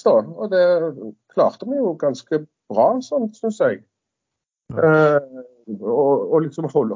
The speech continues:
Speaker 1: holde fokus på det vi skulle gjøre, og ikke liksom ble, ble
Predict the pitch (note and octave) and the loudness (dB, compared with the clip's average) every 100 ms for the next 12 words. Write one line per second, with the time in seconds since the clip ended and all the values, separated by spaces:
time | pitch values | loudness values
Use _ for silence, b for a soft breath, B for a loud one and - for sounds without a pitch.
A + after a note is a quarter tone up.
0 | - C3 G#2+ C3+ C3 D#3 - D3+ - C#3+ | -2 -2 -2 -4 -6 -8 -8 -14 -10 -2
1 | C3 C3+ C3+ C3 A#2+ B2+ - - B2+ C3+ | 0 2 2 2 0 -4 -12 -2 2 4
2 | C#3+ G#3+ B3+ G3+ C#3 - D#3 D3 B2+ D3 | 4 4 2 -2 -4 -8 -6 -6 -6 -8
3 | C#3 B2+ B2 B2 G#2+ B2+ B2+ | -2 0 2 0 2 2 0